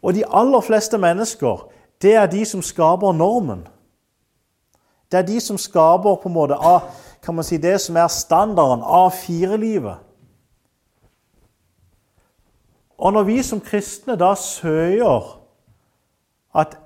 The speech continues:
efterstrebe samfunnet,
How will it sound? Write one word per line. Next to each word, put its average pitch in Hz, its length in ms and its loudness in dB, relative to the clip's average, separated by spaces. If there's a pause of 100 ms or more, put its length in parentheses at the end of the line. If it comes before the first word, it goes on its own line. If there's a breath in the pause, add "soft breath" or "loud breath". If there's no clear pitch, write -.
(120)
efterstrebe 262 1160 -6 (2500)
samfunnet, 160 840 -8